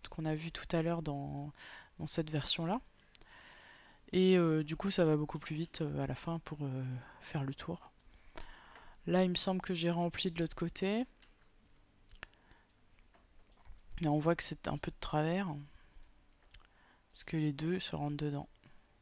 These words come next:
Donc ici, on peut faire une porte, euh, pareil que tout à l'heure pour les animaux. Du coup, l'idée serait de déplacer ça. Euh, non, on va pas déplacer la colonne, on va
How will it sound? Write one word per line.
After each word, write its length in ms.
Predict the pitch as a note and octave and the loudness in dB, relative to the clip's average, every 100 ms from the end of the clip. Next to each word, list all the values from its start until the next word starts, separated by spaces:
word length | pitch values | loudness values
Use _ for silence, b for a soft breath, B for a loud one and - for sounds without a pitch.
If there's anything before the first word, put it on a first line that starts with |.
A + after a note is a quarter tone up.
| _ _ _ _ b b b b b b b b - | _ _ _ _ b b b b b b b b -8
Donc 220 | D#3+ - | -4 0
ici, 400 | E3+ - F#3+ G3+ | 0 2 2 4
on 60 | F#3 | 4
peut 140 | E3 | 2
faire 260 | D#3+ G3 F#3+ | 4 6 6
une 160 | G3 F3+ | 4 4
porte, 440 | F3+ F#3+ - - - - | 6 6 4 -10 -14 -8
euh, 360 | E3+ E3 D#3 D3+ | -4 0 2 2
pareil 280 | - D3+ D#3 | 2 4 4
que 120 | E3 | 0
tout 220 | - - | -4 2
à 60 | D#3+ | 4
l'heure 180 | E3+ F3 | 4 4
pour 200 | E3+ D#3+ | 0 -2
les 160 | D3+ | 0
animaux. 360 | D3+ D#3 F#3+ C4 - B B B B B | 0 0 0 -2 -6 B B B B B
Du 180 | E3+ D#3+ | -4 -4
coup, 160 | - G#3 | -2 0
l'idée 320 | G3 D#3+ F3 | 0 2 2
serait 260 | - - D3+ | 2 2 0
de 160 | D3 | 0
déplacer 460 | C#3+ D#3 D#3+ D#3 D#3 | 0 0 2 0 2
ça. 400 | - D#3+ F3 G#3 - - - - b b b b b _ _ _ _ _ _ _ _ - | 2 4 2 0 -4 -20 -20 -20 b b b b b _ _ _ _ _ _ _ _ -8
Euh, 500 | D#3 D#3 D3+ D3 D3+ D3 - - - | -4 -2 -2 -2 -4 -6 -10 -18 -12
non, 160 | D3+ C#3 | -10 -10
on 80 | D3+ | -6
va 100 | D3 | -4
pas 160 | - D#3+ | -2 -2
déplacer 460 | D#3 - D#3 - | -4 -4 -6 -6
la 80 | D3+ | -6
colonne, 280 | - E3 F3 | -6 -6 -4
on 80 | D3+ | -2
va 180 | C#3+ | -2